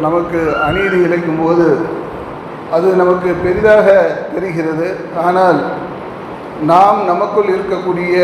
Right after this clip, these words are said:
அந்த அநீதியை பிறர் மீது அறிந்தோ அறியாமலோ செலுத்துவோம் என்று சொன்னால் அது மிகப்பெரிய ஒரு நஷ்டமாக நமக்கு ஆகிவிடும் என்பதை மூமின்கள் கருத்தில் கொள்ள வேண்டும். ஒவ்வொருவருக்குள்ளேயும் மிகப்பெரிய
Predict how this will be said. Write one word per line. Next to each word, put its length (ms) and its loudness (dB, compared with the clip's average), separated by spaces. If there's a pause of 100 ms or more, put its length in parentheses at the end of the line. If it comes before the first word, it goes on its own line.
(300)
அந்த 260 0
அநீதியை 560 0 (300)
பிறர் 380 0
மீது 260 4 (240)
அறிந்தோ 420 2 (200)
அறியாமலோ 540 2 (180)
செலுத்துவோம் 560 -2
என்று 200 -2
சொன்னால் 380 0 (880)
அது 200 2 (200)
மிகப்பெரிய 540 2 (120)
ஒரு 320 2
நஷ்டமாக 760 2 (280)
நமக்கு 420 0 (400)
ஆகிவிடும் 580 2 (120)
என்பதை 440 0 (720)
மூமின்கள் 540 4 (200)
கருத்தில் 400 2
கொள்ள 180 2
வேண்டும். 480 0
ஒவ்வொருவருக்குள்ளேயும் 1160 2
மிகப்பெரிய 600 0